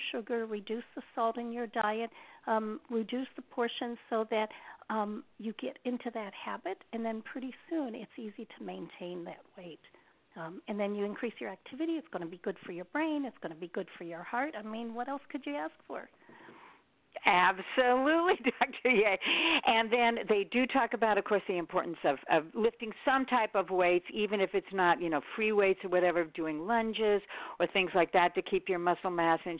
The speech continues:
Speaker 2: shape. And it's just, I mean, it's such, such an in, all-around, really practical,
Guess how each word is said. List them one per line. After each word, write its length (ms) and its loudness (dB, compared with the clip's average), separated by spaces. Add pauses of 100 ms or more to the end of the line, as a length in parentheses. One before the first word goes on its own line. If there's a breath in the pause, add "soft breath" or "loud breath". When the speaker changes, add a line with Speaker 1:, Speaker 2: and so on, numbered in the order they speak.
Speaker 2:
shape. 300 4 (520 loud breath)
And 180 8
it's 160 4 (160)
just, 180 4 (100)
I 100 4
mean, 160 2
it's 240 4
such, 120 4 (240)
such 220 4
an 200 0
in, 200 -2 (640)
all-around, 840 6
really 300 6
practical, 640 -2